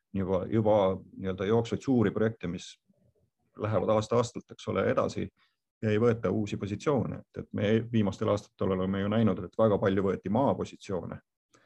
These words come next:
ja maapositsioon, kui sa võtad teda nagu, noh, pangad siiski on olnud nagu suhteliselt lahked ja, ja midagi andnud ka maapositsioonidesse, mis tähendab, et sa pead seda teenindama, sa ei saa lõputult seal istuda. Ehk et, äh, seal see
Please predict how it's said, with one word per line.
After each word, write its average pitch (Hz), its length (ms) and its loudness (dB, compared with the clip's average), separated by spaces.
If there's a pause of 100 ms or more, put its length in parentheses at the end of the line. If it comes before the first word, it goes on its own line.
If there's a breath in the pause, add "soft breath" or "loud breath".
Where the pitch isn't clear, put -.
(240 soft breath)
ja 85 80 -2
maapositsioon, 95 720 -2
kui 87 120 -4
sa 92 120 -2
võtad 90 300 -4
teda 90 320 -4
nagu, 90 300 -4 (280)
noh, 90 140 -6 (520)
pangad 92 280 -4
siiski - 320 -6
on 90 160 -2
olnud 87 200 -4
nagu 90 260 -4 (300)
suhteliselt 92 640 -8
lahked 113 300 -4
ja, 87 140 -4 (400 soft breath)
ja 90 100 -4
midagi 92 320 4
andnud 87 300 0
ka 104 120 2
maapositsioonidesse, 92 1000 0
mis - 100 -12
tähendab, 87 260 -4
et - 80 -20
sa 90 80 -12
pead 92 140 -10
seda - 180 -14
teenindama, 90 480 0
sa 90 120 -6
ei 87 40 -6
saa 90 120 -2
lõputult - 340 -8
seal 98 180 -6
istuda. - 380 -10 (560 soft breath)
Ehk 87 220 -4
et, - 160 -6 (100)
äh, 92 300 0
seal 101 240 2
see 95 160 0